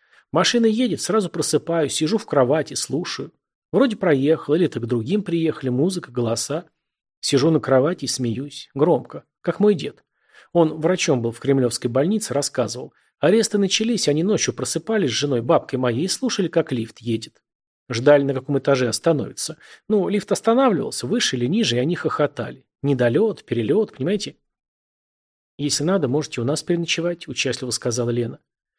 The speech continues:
"Не, не буду я вас подставлять". Янс откинулся, сунул руку в карман своих треников и произнес с расстановкой: "Еще гостиниц нужен?" "Хватит, вы эту не допили", отозвалась Лена.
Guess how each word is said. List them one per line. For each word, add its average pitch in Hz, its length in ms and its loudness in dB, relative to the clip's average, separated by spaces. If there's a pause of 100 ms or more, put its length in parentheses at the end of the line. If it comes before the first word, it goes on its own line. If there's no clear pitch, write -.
(260)
"Не, 135 760 2
не 147 280 0
буду 190 220 4
я 233 120 4
вас 196 140 2
подставлять". 131 720 -4
Янс 127 340 0
откинулся, 139 580 -2
сунул 127 280 0
руку 127 220 -2
в - 80 -16
карман 135 320 0
своих 123 300 -4
треников 170 500 -2
и 123 60 -4
произнес 120 440 0
с - 60 -6
расстановкой: 123 720 -6 (640)
"Еще 139 280 2
гостиниц 127 560 0
нужен?" 175 340 0 (840)
"Хватит, 151 560 -2
вы 175 180 2
эту 123 180 2
не 123 100 0
допили", 131 580 -4
отозвалась 117 580 -2
Лена. 123 260 -4